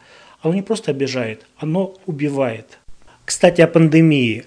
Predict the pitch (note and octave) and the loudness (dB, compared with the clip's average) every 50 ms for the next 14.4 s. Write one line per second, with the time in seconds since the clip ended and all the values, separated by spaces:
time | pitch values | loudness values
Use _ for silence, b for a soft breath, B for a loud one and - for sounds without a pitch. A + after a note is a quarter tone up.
0 | _ _ - D#3+ D#3+ E3 E3 D#3+ D#3+ F#3 F#3+ - D3+ D3 - - - D3 D#3 F3+ | _ _ 0 0 0 4 4 2 4 2 2 0 -2 -4 0 2 2 4 4 4
1 | G3+ G#3 G3 - - - C3+ C3 C3+ C3+ D3 D#3+ F3+ F3+ E3 E3 - B2 C3+ D3 | 2 2 0 -4 -4 0 0 0 2 2 2 2 2 2 2 0 -2 -8 -10 -10
2 | - - - - C3+ C#3 C#3 C#3+ C#3 C#3+ C#3 C#3+ D#3 F3 D#3+ D#3 C#3 C3+ C3 D#3+ | -12 -12 -8 -4 -2 -2 0 0 0 0 0 0 0 0 0 0 0 0 -2 -4
3 | F3 - B2+ C3 C#3 D3+ C#3+ C3+ C#3 C3 - - - - - - B2+ A#2+ A2 A2 | -4 -4 -2 -2 -4 -4 -6 -6 -8 -10 -10 -12 -12 -12 -4 -2 -2 -2 -2 -4
4 | - - B B B B B B - C3+ C#3 F#3+ G#3 G#3 G3 F3+ D#3+ E3 D3 C3+ | -8 -12 B B B B B B -8 2 4 4 4 4 2 2 4 4 4 4
5 | C#3 C3+ C3+ - - _ - C3+ C3 C3+ C#3+ D3+ E3 E3+ F3 E3+ E3+ - - C3 | 2 0 0 -6 -16 _ -6 -6 -4 -2 0 2 2 2 0 -2 -6 -10 -8 -8
6 | C3 B2+ B2 B2 D3 D#3+ D#3 C#3 C3 C3 B2+ A#2+ - - - - C#3 C3 C3 C3 | -6 -6 -2 0 0 2 2 0 -2 -4 -6 -6 -8 -14 -12 -8 -6 -4 -4 -4
7 | B2 - - - - - - A2+ A2+ A2 - - B2 A2+ A#2+ C3 E3+ G#3 G#3 G#3 | -6 -6 -10 -10 -14 -16 -14 -14 -14 -14 -12 -12 -10 -8 -4 0 2 2 2 0
8 | - - F#3 E3 _ B B B B B B B B - E3+ D#3+ D#3 D#3+ D#3 D#3 | -4 -10 -12 -18 _ B B B B B B B B -4 -2 0 2 2 2 2
9 | D3+ D#3+ D#3 D3 D3 - - A#2+ A2 - - _ - B2+ C3+ D#3+ D#3+ - - - | 2 0 0 -2 -4 -10 -14 -14 -16 -16 -14 _ -6 -4 -4 -4 -6 -8 -12 -14
10 | - - C#3+ - - D#3+ D#3+ C#3+ C3+ B2+ - - - - - _ - C3 A#2+ A#2+ | -12 -10 -10 -4 -2 0 0 0 -2 -4 -8 -12 -12 -18 -18 _ -10 -10 -8 -6
11 | B2 B2 A#2 B2 B2 A2 A2 - - - G#2+ b b b b b b b b b | -6 -4 -4 -4 -4 -4 -8 -12 -14 -16 -16 b b b b b b b b b
12 | A#2+ C3 B2+ D3+ E3 D#3+ D3+ D3 D3+ D3+ D3 C#3+ C#3 C#3 A#2+ A#2+ A2 A2 A2 G#2 | -6 0 0 2 2 2 0 0 0 0 0 0 -2 -2 -2 -4 -8 -10 -12 -12
13 | b b b b b b b b _ _ _ _ _ _ _ _ _ _ _ _ | b b b b b b b b _ _ _ _ _ _ _ _ _ _ _ _
14 | - - G3 G3+ G3+ G3+ - | 4 6 6 6 6 4 -6